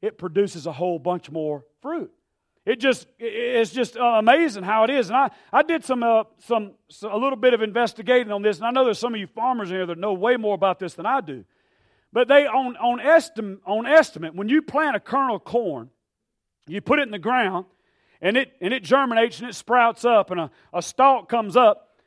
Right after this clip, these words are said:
There, there'll be an ear of corn. There might be two ears of corn. Some might, I don't know how many. They might have three. I don't know. But usually I think about two. Is that right, about two ears? There's one on a stalk.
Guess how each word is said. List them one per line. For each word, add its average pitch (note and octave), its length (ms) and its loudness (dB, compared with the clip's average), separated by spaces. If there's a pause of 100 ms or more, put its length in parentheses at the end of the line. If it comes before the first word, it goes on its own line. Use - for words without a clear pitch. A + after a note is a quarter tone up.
(420)
There, B3+ 220 6
there'll D4 240 8
be D4 140 2
an B3+ 140 6
ear C4 200 4
of B3 100 2
corn. G#3 360 0
There A#3+ 100 0
might C#4+ 200 2
be B3+ 120 -2
two D4 240 -2
ears G#3 260 0
of D#3+ 60 -12
corn. F3 300 -4
Some C#4+ 200 0
might, C#4 200 2
I B3 120 2
don't C#4+ 120 2
know A3 60 -2
how G#3 120 2
many. F3 240 -4
They B3 100 -4
might G#3 200 0
have G3 120 -2
three. G3+ 300 -6
I F#3 80 2
don't F#3+ 100 -6
know. D3+ 120 -6
But D#3 100 -12
usually A3+ 260 0
I G3 80 2
think G3 220 -6
about E3 260 -4
two. D3 220 -8
Is - 240 -20
that F#3 160 -4
right, F#3+ 200 -2
about E3+ 220 -6
two F#3 220 -6
ears? F3+ 240 -4
There's D#3 180 -10
one F#3 340 -4
on D3 140 -10
a B2+ 60 -14
stalk. A#2 340 -12